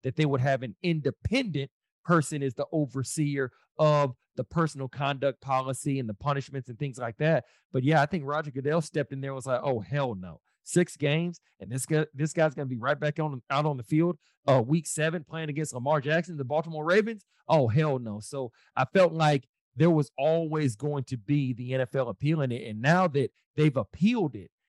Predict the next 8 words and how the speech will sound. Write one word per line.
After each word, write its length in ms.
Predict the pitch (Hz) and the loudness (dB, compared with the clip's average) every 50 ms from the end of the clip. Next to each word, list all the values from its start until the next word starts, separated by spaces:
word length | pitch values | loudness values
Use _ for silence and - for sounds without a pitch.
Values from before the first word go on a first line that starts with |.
| _ _ _ _ _ _ | _ _ _ _ _ _
I 100 | - 123 | 4 4
think 200 | 147 131 175 160 | 4 4 4 2
it's 120 | 156 151 - | 0 0 -2
gonna 160 | - 151 147 | -2 -4 -4
be 220 | 127 135 131 123 104 92 | -2 -2 -4 -4 -4 -4
very, 800 | 92 143 139 143 143 147 143 139 139 139 139 135 135 135 127 120 | -2 0 0 2 2 0 0 -2 -2 -4 -4 -4 -2 -2 -4 -4
very 560 | 107 101 101 139 139 139 135 135 131 120 104 - _ | -4 -2 0 0 2 2 0 0 -2 -4 -6 -6 _
difficult 640 | - 151 156 147 - 139 - - 131 127 110 98 | 2 2 2 2 0 -6 -10 -8 -6 -6 -6 -8